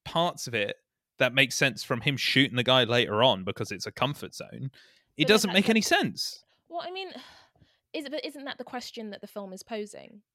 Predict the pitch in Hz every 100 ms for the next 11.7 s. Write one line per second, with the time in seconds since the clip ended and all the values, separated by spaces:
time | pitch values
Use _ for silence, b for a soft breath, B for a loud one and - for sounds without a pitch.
0 | - - - 240 - - - 214 208 -
1 | 202 190 190 190 _ _ _ _ - 214
2 | 202 202 - 226 - 247 214 - 254 233
3 | - - - 247 214 214 247 - 214 202
4 | 202 196 - - - 180 - 202 196 -
5 | 190 - 190 185 196 196 240 - 196 180
6 | - 202 - _ _ _ 220 214 - 247
7 | 247 226 226 220 - - - 202 196 190
8 | 185 - 190 190 214 - 69 - - -
9 | 190 - - - 220 202 190 185 - 190
10 | 180 - 175 175 - b b 196 185 180
11 | 175 185 190 180 185 175 170